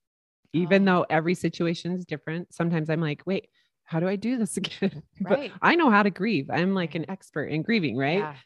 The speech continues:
Speaker 1: So are you. And yet something may come in our future that knocks us off our feet again. And it's like, "Wait,
Speaker 2: I
Speaker 1: oh,
Speaker 2: thought I had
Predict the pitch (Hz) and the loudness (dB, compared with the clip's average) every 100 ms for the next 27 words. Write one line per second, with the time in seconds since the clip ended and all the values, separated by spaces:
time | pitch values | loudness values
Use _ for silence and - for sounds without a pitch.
0 | _ - 170 156 160 180 226 143 143 - | _ -6 -2 0 0 0 0 0 -2 -10
1 | _ _ - 165 170 156 - _ _ _ | _ _ -4 0 2 2 0 _ _ _
2 | - - 160 185 180 170 - 165 165 165 | -8 -2 0 0 0 0 -2 -2 0 -2
3 | - 165 - 190 226 262 _ _ - 160 | -2 -6 -4 -2 0 -2 _ _ -4 -4
4 | - _ - 147 156 - 160 156 156 165 | -4 _ -4 -2 -4 -6 -4 -2 -2 -4
5 | - 226 175 139 139 156 175 170 143 - | -4 -6 -2 -2 -2 -4 -2 0 -2 -6
6 | 139 - 202 170 - _ _ _ - 214 | -10 -2 -2 -2 -6 _ _ _ -2 4
7 | 214 | 4